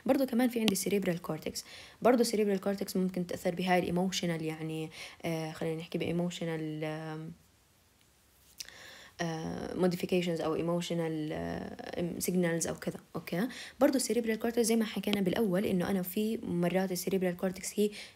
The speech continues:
هي لح-، يعني لحالها بتروح لما يعني يبدأ أنا مثلًا والله أثناء الإكسرسايز مثلًا، إيش أول، أول شرارة بتيجي؟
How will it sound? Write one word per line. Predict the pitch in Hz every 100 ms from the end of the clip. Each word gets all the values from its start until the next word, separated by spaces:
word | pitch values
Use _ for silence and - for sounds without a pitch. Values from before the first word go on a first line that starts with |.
| -
هي | 185 185 185 175
لح-، | 165 - 165
يعني | 156 160 156 - -
لحالها | 190 196 180 170
بتروح | 170 - 180 202 - -
لما | 170 156 - -
يعني | 156 160
يبدأ | 170 170 165
أنا | 160
مثلًا | 156 160 156 -
والله | 170 156 160 - - -
أثناء | - 214
الإكسرسايز | - - 165 - 165 156
مثلًا، | 156 160 151 254
إيش | -
أول، | 262 220 202
أول | 214 208
شرارة | 196 180 190
بتيجي؟ | 180 - 160 170